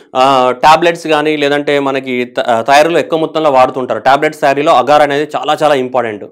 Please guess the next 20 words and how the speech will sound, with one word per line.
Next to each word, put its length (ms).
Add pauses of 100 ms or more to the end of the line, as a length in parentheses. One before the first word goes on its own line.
(100)
ఓకే, 240 (220)
కొన్ని 220
డిఆర్డిఓ 520
ఎక్స్‌పెరిమెంట్లలో 600
దాంట్లో 280
కూడా 160
అగర్ 220
వాడుతుంది. 340
మేజర్‌గా 260
అయితే 100
ఫార్మాస్యూటికల్ 640
ఇండస్ట్రీలో 420 (320)
అగర్ 280
అనేది 260
one 160
of 60
the 160
what 100 (100)
major 280
ingredient. 400